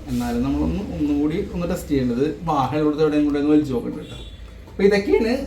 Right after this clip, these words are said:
നമ്മുടെ റീലിന്റെ വിശേഷം. നമ്മളിത് പെയർ ചെയ്യണ റോഡ് താഴ്ച കാണിച്ചു തരാം. അപ്പൊ അതേ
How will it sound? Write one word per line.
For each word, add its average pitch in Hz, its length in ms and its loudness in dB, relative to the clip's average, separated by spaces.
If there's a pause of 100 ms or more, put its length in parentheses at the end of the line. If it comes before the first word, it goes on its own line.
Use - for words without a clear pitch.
(140)
നമ്മുടെ 165 280 2 (580)
റീലിന്റെ 170 440 4
വിശേഷം. 185 320 0 (180)
നമ്മളിത് 160 340 -2
പെയർ 202 280 6
ചെയ്യണ 170 260 4
റോഡ് 180 160 0 (100)
താഴ്ച 165 260 2 (180)
കാണിച്ചു 135 200 2
തരാം. 95 320 -4 (840)
അപ്പൊ 175 160 -8
അതേ 202 120 -2